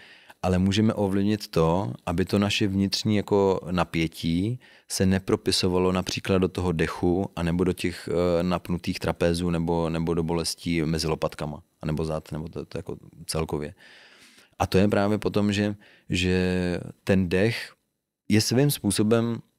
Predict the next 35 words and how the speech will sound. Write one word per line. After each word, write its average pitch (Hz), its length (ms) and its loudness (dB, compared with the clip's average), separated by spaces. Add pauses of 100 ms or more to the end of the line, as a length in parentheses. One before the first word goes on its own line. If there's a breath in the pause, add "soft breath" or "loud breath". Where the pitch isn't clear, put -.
(220)
to, 120 140 6
že 117 180 2
my 101 200 4
začneme 113 380 2
dýchat 101 360 2
jako 98 200 2
rychleji 110 420 2
a 85 60 2
třeba 90 440 0 (200)
zvětšíme 92 520 -2
jako 90 200 -6
kapacitu 101 520 0
plic, 90 420 -2
tak 95 200 -4
to - 100 -2
je, 107 220 2 (420 loud breath)
to 95 100 2
je 101 180 6
přirozená 104 840 2 (540)
fyziologická 101 720 4
reakce 98 420 0
na 101 120 2
to - 140 -4
takový 98 260 -6
to, 104 220 0 (300 loud breath)
eh, - 40 -10 (800)
utéct 104 720 2
anebo 95 280 2
bojovat, 90 420 2 (260)
že 78 160 -12
jo? 76 160 -8
A 90 120 -4
to 92 120 0
je, 104 240 0 (840)
ale 95 220 6